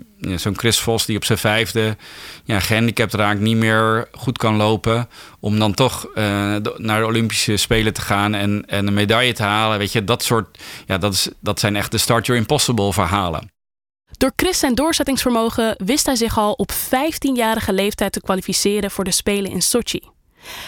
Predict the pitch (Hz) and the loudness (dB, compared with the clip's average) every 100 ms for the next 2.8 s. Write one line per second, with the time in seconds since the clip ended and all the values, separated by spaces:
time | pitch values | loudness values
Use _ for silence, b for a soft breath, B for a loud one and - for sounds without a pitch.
0 | B - 196 190 - 202 180 185 - - | B 0 2 2 2 2 2 0 -2 -4
1 | 180 196 170 226 320 - 262 226 214 196 | -2 -2 -2 0 0 0 0 0 0 0
2 | 185 214 170 160 220 190 - - | 0 0 -2 -4 0 0 -2 -10